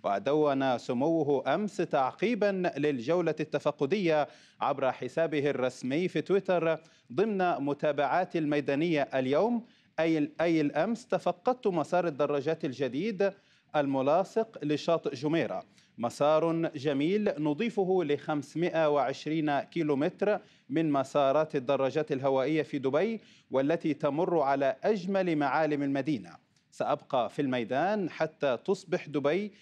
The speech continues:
المدينة الأفضل للعيش في العالم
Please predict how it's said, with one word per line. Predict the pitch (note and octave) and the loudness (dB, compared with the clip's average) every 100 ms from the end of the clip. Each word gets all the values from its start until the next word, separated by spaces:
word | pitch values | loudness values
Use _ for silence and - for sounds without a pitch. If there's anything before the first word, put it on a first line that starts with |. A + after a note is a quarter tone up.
| _ _ F3 | _ _ -2
المدينة | G3 F#3+ F#3+ C4 A3 | 0 0 0 0 0
الأفضل | E3 C#3 - F#3+ D3 D3+ G3+ G3 D3+ - | 0 0 -2 -2 -2 0 0 -2 -10 -6
للعيش | C3+ C3 C3 D3+ C#3+ | -2 0 0 0 -2
في | C3+ C3+ A#2+ - | -4 -4 -4 -4
العالم | B2+ A2 C3+ B2+ B2 B2 A#2 A2 | -2 0 0 0 -2 -4 -6 -10